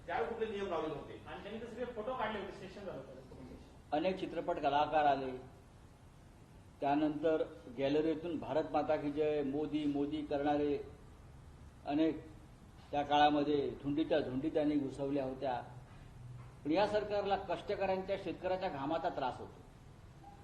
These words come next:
Speaker 3: आणि राहुल गांधी त्यांची पीडा आहे.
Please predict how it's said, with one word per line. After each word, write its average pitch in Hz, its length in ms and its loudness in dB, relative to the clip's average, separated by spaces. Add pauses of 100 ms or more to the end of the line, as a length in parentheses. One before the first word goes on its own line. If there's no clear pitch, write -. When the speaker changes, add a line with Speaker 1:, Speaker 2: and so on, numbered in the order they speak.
(1040)
Speaker 3:
आणि 190 420 0 (1400)
राहुल 151 460 4
गांधी 190 380 6
त्यांची 175 240 2
पीडा 147 300 4
आहे. - 200 0